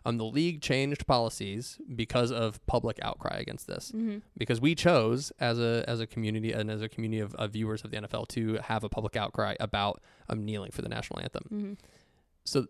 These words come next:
Speaker 1: there's something in me that says the league would make the same decision, uh, if we were choosing
Speaker 2: Mm.
Speaker 1: to have a public outcry about, uh, actions such as that of Deshaun Watson. But for some reason, we're not. And I think
Speaker 2: Mm-hmm.
Speaker 1: that, for me,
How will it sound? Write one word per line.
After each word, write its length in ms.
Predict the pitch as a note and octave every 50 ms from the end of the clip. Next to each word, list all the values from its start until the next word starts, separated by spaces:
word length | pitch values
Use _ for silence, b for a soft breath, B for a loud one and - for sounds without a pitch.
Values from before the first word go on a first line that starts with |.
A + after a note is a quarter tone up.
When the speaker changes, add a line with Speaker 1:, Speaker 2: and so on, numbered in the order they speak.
| _ -
Speaker 1:
there's 180 | C3 B2 -
something 360 | - - G#3+ A3 - D3 A#2+
in 120 | G#2+ G#2+ G#2
me 120 | G#2+ G2+
that 160 | G#2 G#2+ -
says 500 | - - A#2+ A2+ G#2+ G#2 G#2 G2+ - - - -
the 160 | - A#2 A2+
league 300 | A2+ B2+ D#3 F3 F3+ C#3
would 120 | C3 C3 A#2
make 240 | A#2 C3 D#3 - -
the 60 | - B2+
same 200 | - C3+ B2 A2+
decision, 540 | A2 A2 - C3+ C3 A2+ A#2 G#2 F#2+ F2 - b b b b b b -
uh, 160 | - A#2+ G#2+ - -
if 220 | C#3+ C3+ C3 -
we 140 | - B2+ B2
were 420 | A#2+ A#2 A2+ A2+ A2 A2 A2+ - - - -
choosing 500 | - - D#3 E3 C3+ A2+ G#2+ G2+ G#2+ A2
Speaker 2:
Mm. 60 | B2
Speaker 1:
to 100 | - C3+
have 160 | B2 B2 A#2+
a 60 | A2+ A#2
public 260 | - A#2+ A2+ A2+ - A#2
outcry 340 | A2 G#2+ - - A2 G#2+
about, 360 | A2 A2 G#2+ G#2+ G#2 G#2+ - -
uh, 160 | - A#2 G#2+ A2
actions 380 | - - G#2 - - A2+ G#2+ -
such 200 | - A2+ G#2+ -
as 140 | A2 G#2 -
that 220 | - A2 G2 F#2
of 80 | G#2 G2+
Deshaun 320 | - - - - G2+ G2+ G2+
Watson. 400 | G2+ G2 G#2 - - A2 A#2+ C3+ b b b b b b b _ _ _ _ _ _ -
But 180 | B2 B2 -
for 140 | - - B2
some 240 | - - D3+ D3 C3
reason, 240 | B2 A2+ - A2+ A2
we're 160 | - - -
not. 180 | - - - - - _ -
And 100 | B2 A#2
I 60 | B2
think 200 | B2 D3 C3 A2+
Speaker 2:
Mm-hmm. 100 | A2 A2
Speaker 1:
that, 360 | B2 C3 C#3 C#3 C#3+ - -
for 140 | - - B2
me, 400 | A2+ A2+ G#2+ G#2+ G#2 G#2 A2